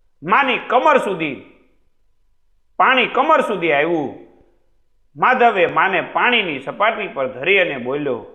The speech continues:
"મા, જો તું અત્યારે આંખ મીચી દઈશ ને, તો, તો તારો માધવ પણ આ ગંગામાં જળ સમાધિ લઈ લેશે.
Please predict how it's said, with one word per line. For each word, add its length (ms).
"મા, 500
જો 200
તું 240
અત્યારે 400
આંખ 300
મીચી 360
દઈશ 300
ને, 420
તો, 80
તો 100
તારો 440
માધવ 500
પણ 120
આ 100
ગંગામાં 600
જળ 180
સમાધિ 500
લઈ 200
લેશે. 400